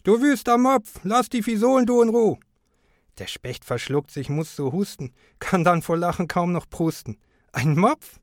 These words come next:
Was soll das sein, du Riese? Hast du gar eine Wörterkrise?“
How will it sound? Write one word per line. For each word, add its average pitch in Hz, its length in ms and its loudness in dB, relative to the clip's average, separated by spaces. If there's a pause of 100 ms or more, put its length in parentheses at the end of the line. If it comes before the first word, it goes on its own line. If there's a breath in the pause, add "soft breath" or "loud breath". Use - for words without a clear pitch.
(420)
Was 226 220 -4
soll 247 160 0
das 220 220 -6
sein, 254 260 2
du 226 100 0
Riese? 214 460 -4 (360)
Hast - 240 -2
du 196 80 0
gar 185 180 0
eine 170 300 -2
Wörterkrise?“ 269 840 -4